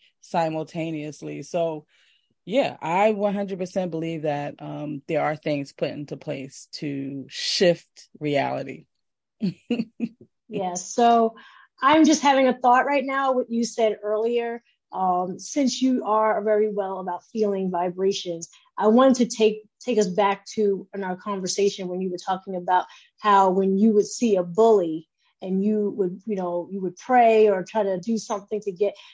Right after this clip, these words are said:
Speaker 2: do you feel now that you understand that your, your personal alchemy, like, that's what we would be doing, right? If we were to be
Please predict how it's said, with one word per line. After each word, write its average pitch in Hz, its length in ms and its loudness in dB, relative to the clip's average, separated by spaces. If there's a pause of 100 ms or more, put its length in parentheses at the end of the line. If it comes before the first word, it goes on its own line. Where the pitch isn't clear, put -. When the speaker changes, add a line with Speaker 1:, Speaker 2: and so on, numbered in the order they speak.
(180)
Speaker 2:
do 262 80 -6
you 285 300 4
feel 294 240 2
now 220 400 4
that 214 200 -2
you 214 200 -8
understand 214 560 -4
that 202 80 -4
your, 208 260 -2
your 208 100 -6
personal 214 560 -6
alchemy, 185 600 -4 (340)
like, 180 300 -2 (340)
that's 202 640 2
what 233 280 4
we 233 180 6
would 214 200 4
be 196 140 -2
doing, 175 720 2 (380)
right? 190 460 -4
If 202 240 -12
we 214 200 0
were 208 160 4
to 196 100 4
be 196 280 2